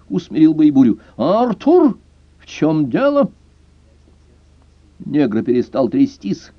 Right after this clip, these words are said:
и, выкатив на нее глаза, что-то пролепетал, но слов я не разобрал. Но она, видимо, все расслышала, поскольку рванулась вперед, как скаковая лошадь.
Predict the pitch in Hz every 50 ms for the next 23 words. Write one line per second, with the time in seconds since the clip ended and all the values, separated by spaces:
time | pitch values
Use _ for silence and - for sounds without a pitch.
0 | _ _ _ _ _ _ _ - 151 143 117 127 160 180 170 - - - 156 156
1 | - - 147 156 160 160 160 147 143 156 156 143 135 143 135 127 - 143 139 -
2 | - 147 160 170 165 170 185 - - 165 135 110 - - _ _ _ _ _ _
3 | _ _ _ - - 110 117 117 - - 123 147 - - - - 131 127 120 113
4 | 113 110 107 107 107 120 117 _ _ _ _ _ _ _ _ _ _ _ _ _
5 | - 113 135 156 175 190 208 220 233 240 269 277 285 285 269 277 285 294 240 -
6 | - - 311 320 311 262 - - - 294 302 269 185 - - 147 165 156 147 -
7 | _ _ _ _ _ _ _ _ _ _ - 208 240 196 - - 214 262 240 185
8 | - - 190 214 196 196 208 254 269 294 294 285 262 214 175 - - - - -
9 | 220 196 165 - - 185 - - - - - 180 190 196 202 190 180 180 180 175
10 | 151 - - - - -